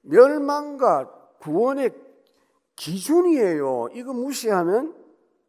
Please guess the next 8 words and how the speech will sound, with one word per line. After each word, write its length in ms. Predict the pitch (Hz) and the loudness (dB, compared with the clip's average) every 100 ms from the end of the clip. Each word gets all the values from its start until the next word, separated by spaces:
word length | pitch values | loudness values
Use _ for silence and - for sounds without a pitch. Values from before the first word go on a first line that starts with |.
| _ _ - | _ _ -20
바로 640 | - - 113 196 269 - | -16 -12 -4 -2 -2 -2
멸망입니다. 840 | 139 151 175 175 98 - - - _ _ _ _ _ _ _ _ _ _ _ _ _ _ _ | -4 -4 -6 -12 -16 -20 -20 -20 _ _ _ _ _ _ _ _ _ _ _ _ _ _ _
요거 280 | 147 240 277 | 2 4 2
믿기만 560 | 247 175 - 339 330 262 | -2 -6 -6 -4 0 2
하면 360 | 233 190 113 98 | 2 0 -2 -16
마-, 240 | 101 - - | -16 -16 -16
바로 520 | - - 98 160 254 | -16 -12 -8 -4 -4
축복입니다. 640 | 262 254 262 233 151 - | -6 -12 -12 -14 -16 -20